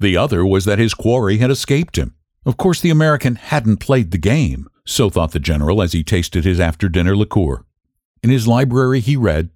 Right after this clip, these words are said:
to soothe himself, from the works of Marcus Aurelius. At ten he went up to his bedroom.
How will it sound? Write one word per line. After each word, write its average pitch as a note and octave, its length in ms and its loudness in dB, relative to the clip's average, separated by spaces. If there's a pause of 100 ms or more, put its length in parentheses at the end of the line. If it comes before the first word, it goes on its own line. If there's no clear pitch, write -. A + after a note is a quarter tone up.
to - 100 0
soothe F3 300 0
himself, D2+ 540 0 (220)
from - 180 0
the G#2 100 4
works F2+ 360 -2
of G#2 100 0
Marcus F2+ 420 0
Aurelius. D#2 600 -2 (420)
At G#2+ 200 -2
ten C3 280 2
he B2+ 140 2
went G2+ 180 2
up - 120 -2
to A2+ 120 2
his G#2+ 140 2
bedroom. E2+ 500 -2